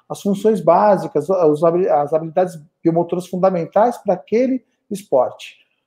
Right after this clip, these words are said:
Então, isso é pra qualquer esporte, né? Então, você tem que estudar o indivíduo, estudar o,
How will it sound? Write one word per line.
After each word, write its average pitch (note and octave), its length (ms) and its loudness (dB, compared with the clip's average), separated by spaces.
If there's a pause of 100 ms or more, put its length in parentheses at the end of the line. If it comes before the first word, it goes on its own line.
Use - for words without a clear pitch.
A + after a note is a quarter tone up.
(160)
Então, G3 600 2 (380)
isso B3+ 260 2
é - 20 0
pra C#4 140 2
qualquer B3 300 2
esporte, A3 540 2
né? C#3+ 260 -8 (260)
Então, F#3+ 120 -2
você F#3+ 80 -10
tem C4 100 -2
que - 100 -14
estudar A3 640 4
o E3+ 60 0
indivíduo, D3+ 600 -4
estudar D3+ 640 2
o, D3 400 -2